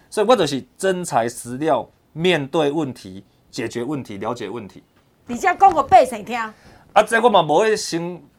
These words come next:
Speaker 1: 欸，我嘛无去先达市长，欸，不，无去先达局长因先讨教呢，
Speaker 2: 无啦。
Speaker 1: 我就杀去你，我就直接问啊，因为我都掌握好了，我拢了解清楚了。你两个讲的倒一个唔对，就表示恁就出大包啊。
Speaker 2: 所以你看，恁台中市的消防局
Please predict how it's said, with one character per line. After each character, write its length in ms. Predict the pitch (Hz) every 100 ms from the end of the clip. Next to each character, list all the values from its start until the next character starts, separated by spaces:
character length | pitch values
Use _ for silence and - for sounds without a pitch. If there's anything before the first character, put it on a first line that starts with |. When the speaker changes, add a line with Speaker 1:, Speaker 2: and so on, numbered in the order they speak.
| _ -
Speaker 1:
欸， 180 | 160
我 140 | 135 208
嘛 120 | 185
无 220 | 139 143
去 60 | 208
先 240 | - 156
达 280 | 139 123 120 - _ _ _ _
市 240 | - - 123
长， 280 | 127 196 180
欸， 100 | 190
不， 540 | 180 - - _ 135
无 120 | 151
去 60 | 214
先 180 | 208 180
达 120 | 202
局 160 | 196 139
长 180 | 202
因 140 | 175 165
先 180 | 170 165
讨 180 | 196
教 300 | 170 175 170
呢， 140 | 170 170
Speaker 2:
无 120 | 254
啦。 80 | 277
Speaker 1:
我 80 | 269
就 120 | 226
杀 200 | 208 180
去 120 | 170
你， 240 | 165 165 - _ _
我 120 | -
就 100 | 214
直 100 | 226
接 140 | 220 247
问 240 | 254 220
啊， 160 | 208 202
因 80 | 277
为 80 | 220
我 80 | 151
都 140 | 208
掌 200 | 233 151 156
握 140 | 226
好 160 | 156 123
了， 260 | 147 127 -
我 100 | -
拢 140 | 220 202
了 160 | 190
解 140 | 185 196
清 160 | 190
楚 140 | 185 208
了。 140 | 208 185
你 160 | 262
两 260 | 208 180 143
个 240 | 151 151 -
讲 120 | 240
的 80 | 160
倒 140 | 147
一 120 | 151 143
个 80 |
唔 180 | 143 131
对， 180 | 123 139
就 120 | 135 135
表 140 | 143
示 100 | 131
恁 120 | 123 165
就 60 |
出 140 | 110 156
大 180 | 110
包 220 | 101 127 123
啊。 180 | 123 -
Speaker 2:
所 140 | -
以 60 | 381
你 100 | 415
看， 220 | 349 254
恁 160 | 381 349
台 160 | 254
中 180 | 254 294
市 120 | 285
的 160 | 294 247
消 260 | - 285 269
防 240 | 269 269
局 100 | 277